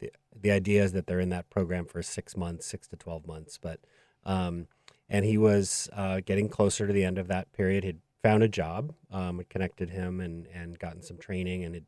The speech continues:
he was in a, in a, in a job and really ready to find housing, but having a hard time,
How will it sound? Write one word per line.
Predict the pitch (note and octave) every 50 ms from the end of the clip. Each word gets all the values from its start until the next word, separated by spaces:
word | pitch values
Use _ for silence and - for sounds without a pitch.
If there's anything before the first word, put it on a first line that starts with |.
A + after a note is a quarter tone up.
| _
he | - F2+ F#2
was | E2 E2 E2 - - -
in | G2+ F#2+ F#2
a, | F2+ F2 E2+ - _ _ _ _ _ -
in | G#2 F#2+
a, | F2+ F2 E2+ - _
in | G2+ G#2 G2+
a | G2
job | F#2 - F#2 E2+ E2+ F2 F2 F#2 - _ _ _ _ _ _ _ -
and | G#2 G2+
really | G#2 G#2 G#2+ G#2 G2+ G2+
ready | F#2 F#2+ F#2+ F#2+ G#2 G#2+
to | G2+ G2
find | - - G2 F2 F2 F2+
housing, | F2 F2+ F#2 F2+ F2 F2 F2+ E2
but | E2+ E2
having | F2 F#2+ F#2 F2 F2
a | E2+
hard | F2 F2+ F2 -
time, | - F#2+ F2+ F2+ F2 F2 F2 E2+